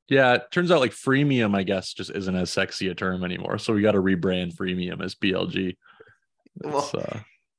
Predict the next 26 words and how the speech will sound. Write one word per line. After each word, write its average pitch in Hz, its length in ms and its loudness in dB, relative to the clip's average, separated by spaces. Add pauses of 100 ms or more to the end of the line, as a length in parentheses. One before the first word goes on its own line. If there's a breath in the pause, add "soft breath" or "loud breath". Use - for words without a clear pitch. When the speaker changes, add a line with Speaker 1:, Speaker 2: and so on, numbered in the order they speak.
(300)
Speaker 2:
you, 131 300 0
so 117 200 2
I 104 140 4
love 113 640 -2 (120)
your, 90 440 -2
going 95 300 -4
back 82 360 -6 (120)
to 80 480 -8 (320)
your 76 180 -10
pricing 82 480 -8
page. 64 520 -14 (140)
Um, 69 440 -10 (880 soft breath)
I 123 100 -2
think - 440 -8
our 95 100 0
most 92 320 -4
successful - 800 -8
time 85 460 -10
in 76 120 -12
the 71 100 -12
app 76 200 -12
stores 76 360 -12
is 73 140 -18
when 76 180 -12
we 73 140 -12
had, 73 560 -10